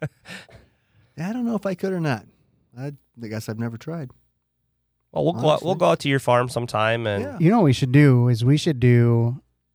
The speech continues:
Speaker 3: um, a test, like, try the different options, like, on YouTube, and then try to recreate 'em and see which one works.
Speaker 1: Yeah.
Speaker 3: 'Cause I remember when I was with the Cub Scouts, we did, um,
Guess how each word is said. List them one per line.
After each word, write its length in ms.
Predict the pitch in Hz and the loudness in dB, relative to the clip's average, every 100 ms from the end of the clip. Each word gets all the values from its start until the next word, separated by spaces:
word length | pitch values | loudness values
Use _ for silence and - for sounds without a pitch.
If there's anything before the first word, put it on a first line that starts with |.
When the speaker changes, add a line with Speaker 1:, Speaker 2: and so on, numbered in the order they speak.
| _ | _
Speaker 3:
um, 320 | - - - - _ _ _ - - _ _ _ _ | -20 -18 -18 -20 _ _ _ -20 -20 _ _ _ _
a 80 | 131 | -8
test, 540 | - 151 127 - - - _ _ _ _ _ _ _ | 0 2 2 -2 -14 -20 _ _ _ _ _ _ _
like, 160 | 123 110 | -8 -2
try 200 | 135 131 | 0 2
the 80 | 127 | 2
different 400 | 135 - 123 - | 0 0 -4 -6
options, 520 | 131 127 - 143 131 120 - | -8 -8 -6 -6 -6 -8 -12
like, 200 | - 117 | -6 -4
on 140 | 117 117 | 0 2
YouTube, 460 | 127 123 143 156 - | 2 2 2 0 -2
and 140 | 139 117 | -4 -2
then 140 | 117 | -2
try 160 | 131 120 | 0 2
to 80 | |
recreate 480 | 113 117 - 123 127 | 2 0 0 0 2
'em 80 | 113 | 0
and 100 | 107 | -4
see 140 | - | -4
which 160 | 120 117 | -4 -2
one 180 | 113 113 | -4 -2
works. 420 | 117 107 - - _ _ _ _ _ _ - | -4 -6 -12 -20 _ _ _ _ _ _ -12
Speaker 1:
Yeah. 120 | 98 | -2
Speaker 3:
'Cause 60 | 139 | 4
I 40 | |
remember 220 | 147 156 | 6 6
when 100 | 135 | 6
I 80 | 131 | 4
was 100 | 127 | 4
with 140 | 127 | 0
the 60 | - | 0
Cub 200 | - 143 | 0 0
Scouts, 500 | - 127 120 - - _ _ _ _ _ _ _ | 0 -2 -2 -6 -16 _ _ _ _ _ _ _
we 220 | 127 123 | -2 -2
did, 340 | 110 131 123 120 | 2 4 4 4
um, 600 | 117 113 113 113 120 | 4 2 0 -2 -10